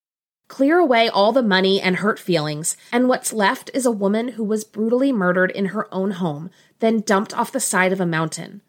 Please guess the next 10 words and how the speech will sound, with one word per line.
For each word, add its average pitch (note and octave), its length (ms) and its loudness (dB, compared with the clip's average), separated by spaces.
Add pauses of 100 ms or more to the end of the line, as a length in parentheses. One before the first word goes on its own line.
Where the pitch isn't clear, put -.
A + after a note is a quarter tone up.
(340)
Shannon C#4+ 460 0
Hurkut A#3 440 -2
deserves F#3+ 520 0
justice. - 640 -6 (1120)
Shannon's D#4 460 0
case A#3 320 -2
is - 160 -4
still G3 360 0
under F#3+ 220 -2
investigation. E3 880 -6